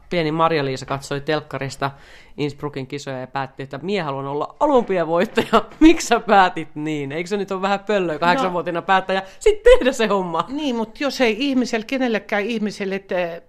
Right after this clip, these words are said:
Speaker 2: ei ole mitään, mitään tavoitteita elämässä, kunhan tässä nyt mennään ja kunhan katellaan, ne, eihän s-, emme nyt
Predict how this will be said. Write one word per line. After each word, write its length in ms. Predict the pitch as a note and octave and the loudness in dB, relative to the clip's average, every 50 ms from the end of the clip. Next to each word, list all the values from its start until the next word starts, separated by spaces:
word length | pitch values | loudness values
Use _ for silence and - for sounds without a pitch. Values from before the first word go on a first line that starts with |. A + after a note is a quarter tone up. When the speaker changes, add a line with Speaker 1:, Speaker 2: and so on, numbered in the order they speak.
| _ _ | _ _
Speaker 2:
ei 140 | - A3 A#3 | -4 -2 0
ole 100 | A#3 A#3 | 0 2
mitään, 480 | B3+ D4 D4+ C#4 - B3 G3 F#3+ F3 - - - - - - - - - - - - - - _ - - - - | 2 0 0 -2 -4 -6 -6 -6 -6 -8 -12 -20 -20 -20 -20 -20 -20 -20 -20 -20 -20 -20 -20 _ -20 -20 -8 -6
mitään 340 | F4+ F4 - D4+ B3 A3+ A3 | -6 -2 0 0 2 2 2
tavoitteita 720 | A3 B3 A3 F3+ G3 F3 - - - - D#3 D3 - D#3+ | 0 0 0 0 0 -2 -2 -4 -6 -8 -6 -6 -6 -6
elämässä, 440 | E3+ F#3 F#3+ E3 D#3 D#3+ D#3 - - | -6 -4 -4 -4 -6 -6 -10 -10 -10
kunhan 300 | - E4+ E4 D4 C#4 C#4 | -10 -8 -6 -4 -4 -2
tässä 300 | - A#3 G#3+ - - G#3 | -2 -4 -4 -4 -6 -6
nyt 240 | G3+ F#3 - - - | -6 -6 -8 -10 -10
mennään 420 | F#3+ F3+ E3+ E3 D#3+ D#3 E3 F3+ | -8 -8 -6 -8 -8 -8 -6 -6
ja 60 | F3 | -6
kunhan 360 | F3+ - E4 C#4+ C#4 C4+ A3 | -6 -8 -8 -4 -4 -4 -4
katellaan, 640 | - - G#3+ - - F#3+ D#3+ D3 D3 C#3+ D3+ C#3+ D3 C#3+ - - - - - - - | -2 -4 -4 -4 -4 -4 -6 -6 -6 -6 -4 -4 -4 -6 -8 -14 -20 -20 -20 -14 -6
ne, 320 | A3+ A3 G#3+ G#3 - - - - - - _ _ - - - | -2 -2 0 0 -2 -4 -10 -18 -20 -20 _ _ -18 -8 -6
eihän 280 | A3 G#3+ G3+ G#3+ G#3 | -4 -2 -2 -2 -4
s-, 200 | G#3+ - - - _ - | -4 -8 -14 -18 _ -10
emme 240 | G3 G#3 G#3 G#3+ G#3+ | -8 -6 -4 -2 -2
nyt 240 | G#3 G#3 G3+ - | -4 -4 -8 -10